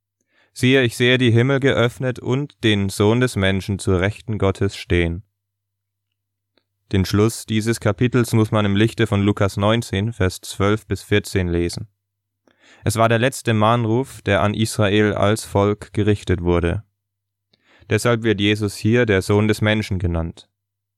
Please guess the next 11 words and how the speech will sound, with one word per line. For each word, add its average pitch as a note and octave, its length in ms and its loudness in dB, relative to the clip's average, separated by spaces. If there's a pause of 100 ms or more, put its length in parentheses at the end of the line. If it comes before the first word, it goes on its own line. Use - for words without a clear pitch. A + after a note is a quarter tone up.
(640)
In G#2+ 60 0
den G2 240 2
Briefen C3 400 2
finden C3 260 0
wir B2 100 2
keine A#2 280 0
Spur C#3+ 260 -2
mehr F#2+ 200 2
von F2+ 120 0
diesem E2+ 280 -4
Titel. F2 340 -4